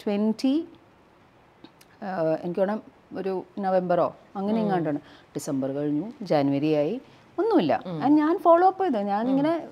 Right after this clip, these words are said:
Speaker 1: ആ ഒരു തമാശക്ക് പറഞ്ഞു.
Speaker 2: ഉം.
Speaker 1: And I don't think
Speaker 2: വിട്ടു.
Speaker 1: he'll put
Speaker 2: ഉം.
Speaker 1: it. പക്ഷെ അവൻ്റെ കയ്യിൽ എൻ്റെ പ്രൊഫൈൽ ഉണ്ടായിരുന്നു, എൻ്റെ Instagram ഹാൻഡിലും കൂടെ ഹഫീസിന് അയച്ചു കൊടുത്തു. ആഹ്, ആഹ്, അത്രേ ഉള്ളൂ.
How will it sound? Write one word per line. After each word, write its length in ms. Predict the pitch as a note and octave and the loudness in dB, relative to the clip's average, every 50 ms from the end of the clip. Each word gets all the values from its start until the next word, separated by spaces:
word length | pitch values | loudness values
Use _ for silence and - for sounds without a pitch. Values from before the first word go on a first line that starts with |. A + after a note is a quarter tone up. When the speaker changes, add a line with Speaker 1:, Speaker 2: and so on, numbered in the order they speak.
| - - - - - | -18 -20 -20 -14 -6
Speaker 1:
ആ 220 | E3 D#3 D#3+ F3 G3+ | -4 -4 -2 -2 -2
ഒരു 180 | A3+ B3 D4 D4 | -2 -2 0 2
തമാശക്ക് 480 | C#4 B3+ B3 B3+ B3+ B3+ - C4+ - C#4+ - | 2 2 4 2 0 0 -2 -6 -6 -2 0
പറഞ്ഞു. 300 | D4 B3+ A#3 A#3 A#3 B3+ | 2 2 2 2 0 -2
Speaker 2:
ഉം. 300 | C#4+ - G3+ F#3+ F3 E3 | -2 -4 -6 -8 -8 -6
Speaker 1:
And 100 | D#3 C#4+ | -4 -2
I 60 | D#4 | -2
don't 200 | E4 F#4+ G4 G4+ | 0 0 0 -2
think 140 | A4 - F4 | -2 -2 -2
Speaker 2:
വിട്ടു. 180 | D#4 D#4 - D4 | -2 0 2 2
Speaker 1:
he'll 160 | C#4+ C4 - | 0 2 2
put 120 | - B3 | 0 0
Speaker 2:
ഉം. 60 | F3+ E3 | 2 2
Speaker 1:
it. 120 | - - - | 0 0 0
പക്ഷെ 400 | - - - - - - - D4 | -10 -20 -20 -20 -20 -6 0 2
അവൻ്റെ 180 | D4 D4 C#4 D#4+ | 2 4 4 2
കയ്യിൽ 100 | E4+ F4+ | 2 4
എൻ്റെ 140 | D#4 D4 - | 2 2 2
പ്രൊഫൈൽ 440 | - C#4+ C4+ - C4 A3+ A3+ A3+ | 2 0 2 2 2 2 2 2
ഉണ്ടായിരുന്നു, 480 | A3 G#3+ G3 F3+ F3 E3 E3 G#3 C#4 D4 | 0 0 2 0 0 0 -2 -4 -6 -4
എൻ്റെ 420 | A#3 G3+ F#3 F#3+ F#3+ F#3 F#3 - | -6 0 2 4 4 4 2 0
Instagram 580 | F#3 F3+ E3+ - - F3+ F3+ F3 E3 E3 E3+ E3+ | -2 -6 -6 -4 -4 -2 -2 0 -2 -2 -4 -6
ഹാൻഡിലും 380 | E3+ F#3+ D#3 D3+ D#3 D#3+ E3+ E3+ | -8 -6 -6 -6 -4 -6 -6 -4
കൂടെ 200 | E3 D#3+ G#3+ C#4+ - - - - - - - - - - | -4 -4 -4 -6 -8 -16 -20 -20 -20 -20 -20 -20 -8 -6
ഹഫീസിന് 460 | F3+ E3 - F#3+ E3+ D#3 - F3+ E3+ | -6 -4 -4 -6 -8 -8 -6 -6 -4
അയച്ചു 240 | E3 D#3 C#3 - E3+ | -4 -4 -6 -6 -6
കൊടുത്തു. 300 | D#3 D3 D3 - - G#3+ | -6 -6 -6 -8 -10 -10
ആഹ്, 840 | C4 D4 - - F3+ E3+ E3+ E3 E3 E3 E3 E3 E3 E3 E3 E3 - - _ _ - | -8 -8 -10 -10 -10 -8 -6 -6 -6 -6 -6 -8 -8 -10 -10 -12 -14 -16 _ _ -14
ആഹ്, 500 | F#3 F#3 F#3 F3+ F3+ F3 F3+ - - B3+ | -12 -10 -10 -8 -10 -10 -12 -8 -6 -6
അത്രേ 220 | C4 - E4+ F#4+ | -4 0 2 2
ഉള്ളൂ. 220 | F#4 D4+ A#3 D3 | 2 2 2 0